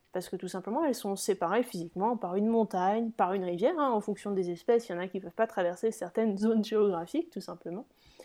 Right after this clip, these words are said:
Et donc, elles ne se rencontrent physiquement jamais, donc physiquement, elles ne se reproduisent pas, même si,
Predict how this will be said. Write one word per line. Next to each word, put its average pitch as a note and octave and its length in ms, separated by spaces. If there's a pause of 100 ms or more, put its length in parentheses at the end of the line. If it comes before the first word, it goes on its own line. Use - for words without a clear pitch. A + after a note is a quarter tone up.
(420)
Et F#3+ 80
donc, C#4 240
elles G3+ 180
ne A3+ 120
se A#3+ 160
rencontrent G3+ 520 (240)
physiquement A3+ 760
jamais, G3+ 420
donc A#3 160
physiquement, A3 580
elles G#3 120
ne A3+ 120
se A#3+ 140
reproduisent G3+ 480
pas, D#4 120
même A#3+ 200
si, D4 340